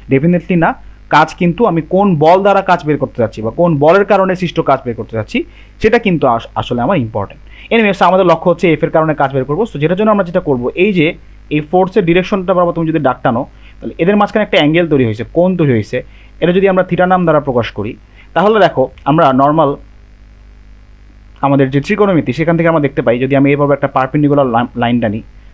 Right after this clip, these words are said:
তাহলে তুমি দেখো এই যে ত্রিভুজ যেটা তৈরি হলো সেখান থেকে কিন্তু আমরা চাইলে এই যে এস, এস কিন্তু আমার বলের direction বরাবর নাই। খেয়াল করে দেখো এস যেটা আমার আছে সরণ, সেটা কি বলের direction বরাবর আছে?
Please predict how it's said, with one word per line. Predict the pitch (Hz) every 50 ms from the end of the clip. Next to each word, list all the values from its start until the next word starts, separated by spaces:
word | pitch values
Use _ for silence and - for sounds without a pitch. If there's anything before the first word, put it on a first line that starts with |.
| - -
তাহলে | 143 147
তুমি | 151 175 180
দেখো | 175 165 - 151
এই | 147
যে | 147 151
ত্রিভুজ | 151 185 190 190 185
যেটা | 180 180 185
তৈরি | 170 175 165 151
হলো | 147 139 120 117
সেখান | 113 - 156 160 170
থেকে | 165 185 185
কিন্তু | 175 180 165 170
আমরা | 160 160 147
চাইলে | 147 143 143 143 127 131 - - - - - - - -
এই | 170 180
যে | 185 220
এস, | 214 196 196 170 139 - - - - - - - -
এস | 170 185 185 -
কিন্তু | - 220 208 - 220
আমার | 208 196 208 220 220 - - - - - - - 135
বলের | 123 143 - - 196 196 160
direction | 165 170 190 180 - 202 185
বরাবর | 170 160 160 156 147
নাই। | 123 117 104 98
খেয়াল | - 143 139 139
করে | 165 170 165
দেখো | 156 143 - -
এস | - 151 170 180 170
যেটা | 156 170 165 170 151
আমার | 135 127 117
আছে | 107 117 -
সরণ, | - 135 120 117 107
সেটা | 139 139 147
কি | 143 156
বলের | 135 135 143 143
direction | 143 143 147 143 170
বরাবর | 160 165 165 175 185
আছে? | 185 185 - 107